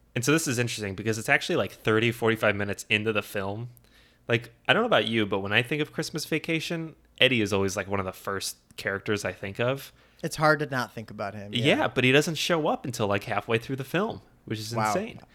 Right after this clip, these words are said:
Speaker 2: I didn't realize that.
Speaker 1: Um, when Clark gives his gift to the, his boss, but, like, everyone has the same <laughs> gift in the background.
Speaker 2: And his boss is like, um,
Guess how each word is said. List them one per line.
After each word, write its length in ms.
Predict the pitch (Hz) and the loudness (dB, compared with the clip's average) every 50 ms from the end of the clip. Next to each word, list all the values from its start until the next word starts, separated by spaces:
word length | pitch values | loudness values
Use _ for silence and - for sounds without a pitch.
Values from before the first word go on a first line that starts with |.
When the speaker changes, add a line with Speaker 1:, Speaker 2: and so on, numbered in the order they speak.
| _ - - - | _ -20 -16 -10
Speaker 2:
I 120 | - 110 | -8 -6
didn't 140 | 107 107 107 | -6 -6 -6
realize 340 | 98 101 104 101 101 98 - | -8 -8 -8 -8 -10 -10 -10
that. 180 | 95 92 - - _ _ _ 110 | -12 -14 -14 -16 _ _ _ 0
Speaker 1:
Um, 480 | 107 107 101 101 98 98 95 95 92 90 - _ _ _ _ _ _ - - _ _ _ _ _ _ | 2 4 4 4 4 2 0 -4 -10 -14 -18 _ _ _ _ _ _ -20 -20 _ _ _ _ _ _
when 240 | - 107 127 131 120 | -8 -6 -4 -4 -4
Clark 420 | - - - 117 110 123 120 120 | -6 -4 2 2 2 2 2 0
gives 220 | - 113 110 110 - | 0 0 0 0 -2
his 180 | 117 98 92 | -4 -4 -6
gift 300 | - - 107 98 98 - - | -6 -4 -4 -4 -2 -4 -6
to 80 | 120 | -4
the, 100 | 107 98 87 - _ _ _ | -2 -4 -4 -6 _ _ _
his 180 | 113 113 104 - | -6 -6 -6 -6
boss, 680 | - - 95 92 98 107 120 127 - - - - - _ _ _ _ _ - | -6 -6 -4 -4 -4 -4 -4 -6 -6 -6 -8 -8 -12 _ _ _ _ _ -2
but, 100 | 120 113 | 2 2
like, 140 | 107 - - - | 2 0 4 6
everyone 460 | - 104 98 110 110 110 110 113 113 | 6 6 8 6 4 4 4 4 2
has 220 | 117 - 110 107 - | 2 2 0 -2 -2
the 120 | - 107 | -4 -4
same 320 | - - - 107 98 101 104 - | -2 0 0 0 0 -2 -2 -2
<laughs> 40 | - | 2
gift 1080 | 101 104 120 120 - 208 208 - - 254 - 285 - - 285 320 - - - - - | 4 4 4 4 4 2 2 2 0 2 2 2 2 4 4 4 4 4 0 -6 2
in 140 | - 202 139 - - | 2 2 2 2 0
the 180 | - 160 127 - | -2 -4 -2 -2
background. 680 | - - 135 123 - - 165 151 156 160 165 175 185 - _ _ - - - - - - - - - - - - - _ _ _ _ _ _ - - - - | 0 2 2 2 2 -2 -2 -2 0 -2 -2 -4 -8 -14 _ _ -20 -20 -20 -18 -18 -20 -20 -20 -20 -20 -20 -20 -20 _ _ _ _ _ _ -20 -18 -10 0
Speaker 2:
And 140 | - 185 185 | 4 6 6
his 100 | 185 170 | 6 6
boss 320 | - 165 165 165 175 - - | 6 8 8 8 8 6 0
is 160 | 175 151 160 | -2 0 4
like, 340 | 160 151 147 143 - - - | 4 4 4 4 0 -4 0
um, 600 | 147 139 135 135 131 127 120 117 113 107 - | 2 2 4 4 2 2 0 -2 -6 -8 -12